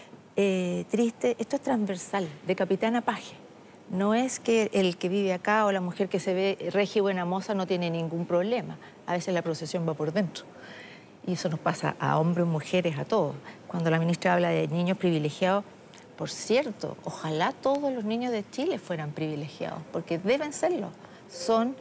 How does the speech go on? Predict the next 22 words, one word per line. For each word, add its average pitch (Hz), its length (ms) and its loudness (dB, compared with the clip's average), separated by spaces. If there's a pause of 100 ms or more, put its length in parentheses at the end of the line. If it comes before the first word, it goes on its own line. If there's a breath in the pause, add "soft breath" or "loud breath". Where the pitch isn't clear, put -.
(140 loud breath)
sujetos 220 560 -2
de 208 120 2
derecho, 202 480 -4 (1080)
deben 330 320 0
ser 359 260 0
privilegiados. 175 680 -2 (300 loud breath)
Y 185 120 2
a 160 60 4
mí, 240 220 0 (540)
honestamente, 214 720 2 (220)
mi 185 120 4
color 180 260 2
político 196 500 0
da 175 120 2
lo 156 120 -2
mismo. 165 340 -2 (500 loud breath)
Yo 202 300 2 (120)
lo 190 140 2
que 175 120 -4
quiero, 196 420 0 (920)
no 202 160 0
yo, 180 320 0